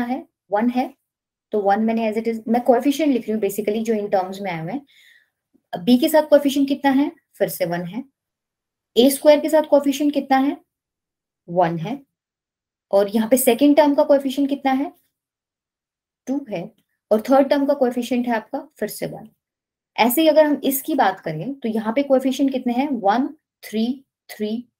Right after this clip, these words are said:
वन, ठीक है, वन, थ्री, थ्री, वन। ये जो मैंने formation की है ना, इसको बोलते हैं Pascal स्ट्रेंथ, ठीक है।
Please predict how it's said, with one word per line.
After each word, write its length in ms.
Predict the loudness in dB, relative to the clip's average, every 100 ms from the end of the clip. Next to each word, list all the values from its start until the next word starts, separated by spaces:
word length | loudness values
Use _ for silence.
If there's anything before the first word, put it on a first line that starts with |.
| -8
वन, 260 | -8 -8 -16 _ _ -16
ठीक 180 | -10
है, 120 | -8 -10 _ _ _
वन, 340 | -2 0 0 -2 -8 _ _ -20
थ्री, 400 | -14 -12 -12 -16 _ _ _ _ _
थ्री, 380 | -14 -12 -12 -14 _ _ _ _
वन। 240 | -6 -6 -10 _ _ _ _ _ _ _ -2
ये 180 | 4 6
जो 100 | 6
मैंने 160 | 6
formation 520 | 6 6 4 2 2
की 120 | 2 0
है 60 |
ना, 80 | -2
इसको 180 | -2 -2
बोलते 220 | -2 -2
हैं 80 | -2
Pascal 360 | -4 -4 -8
स्ट्रेंथ, 300 | -8 -10 -14 -16 _ _
ठीक 140 | -12
है। 120 | -10